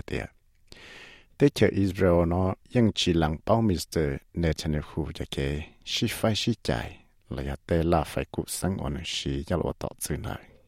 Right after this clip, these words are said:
Số sự chuẩn bị cho phong bó tay liền bảo tay nhân trong này tới chờ Afghanistan này, chứ cũng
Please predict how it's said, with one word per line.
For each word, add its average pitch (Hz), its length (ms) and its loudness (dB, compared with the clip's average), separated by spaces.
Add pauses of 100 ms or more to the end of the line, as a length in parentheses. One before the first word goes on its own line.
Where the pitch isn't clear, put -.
(3250)
Số - 160 6
sự 127 140 8
chuẩn 110 300 8
bị 107 160 12
cho 117 260 8
phong 139 200 -2 (100)
bó 127 160 6 (120)
tay 120 160 4
liền 92 300 0
bảo 76 180 4 (100)
tay 104 180 6
nhân 110 120 4
trong 101 180 4
này 64 220 2 (180)
tới 120 180 2
chờ 76 440 -4 (120)
Afghanistan 71 840 -2
này, 71 100 -4
chứ - 140 -8
cũng 92 260 0